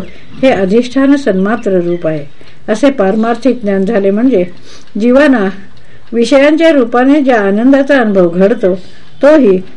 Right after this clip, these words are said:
वास्तविक आत्मानंदाचाच अंश आहे, असे त्याला तत्वतः ज्ञान झाले. म्हणजे मग जीव आणि ईश्वर यांच्यामधील भेदाचा निराश होतो. जीव आणि ईश्वर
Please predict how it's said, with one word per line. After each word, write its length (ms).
वास्तविक 640
आत्मानंदाचाच 1000
अंश 320
आहे, 280
असे 240
त्याला 300
तत्वतः 680
ज्ञान 320
झाले. 260
म्हणजे 240
मग 160
जीव 340
आणि 260
ईश्वर 320
यांच्यामधील 640
भेदाचा 540
निराश 400
होतो. 300
जीव 300
आणि 180
ईश्वर 320